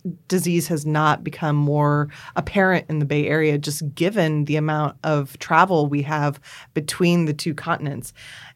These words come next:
Anna, maybe you should start off with what are some, uh, maybe local impacts that people might not think about that you've noticed?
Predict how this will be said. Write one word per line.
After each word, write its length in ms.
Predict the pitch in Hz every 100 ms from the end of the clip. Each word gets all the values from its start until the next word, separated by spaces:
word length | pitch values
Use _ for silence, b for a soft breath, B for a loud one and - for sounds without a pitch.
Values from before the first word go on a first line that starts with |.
| -
Anna, 280 | 233 240 226
maybe 340 | 220 226 262 277
you 320 | 226 214 226
should 400 | 214 233 196 175
start 380 | - - 180 170
off 180 | 160
with 120 | 190 185
what 200 | 202 311
are 160 | 392
some, 540 | 269 - 240 220 196 -
uh, 140 | 190
maybe 480 | 180 160 190 190 196
local 480 | 160 175 180 185 165
impacts 600 | 165 175 - 156 151 -
that 120 | 170
people 240 | - 180 160
might 240 | 160 165
not 240 | 170 165
think 240 | - 240 233
about 400 | 156 139 139 -
that 240 | 165 156
you've 480 | 160 156 156 151 -
noticed? 640 | 160 147 135 135 - -